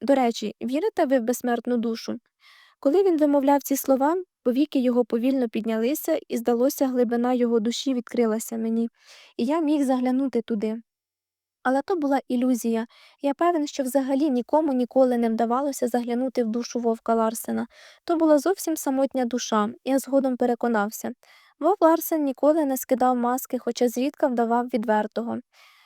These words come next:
«Я читаю безсмертя в ваших очах», відповів я і на спробу пропустив слово «сер»,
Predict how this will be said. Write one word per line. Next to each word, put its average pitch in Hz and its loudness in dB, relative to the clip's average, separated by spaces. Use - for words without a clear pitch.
«Я 320 2
читаю 320 2
безсмертя 285 0
в - 0
ваших 233 -2
очах», 220 -4
відповів 247 -2
я 254 2
і 247 0
на 247 -2
спробу 254 2
пропустив 262 -2
слово 262 0
«сер», 220 -2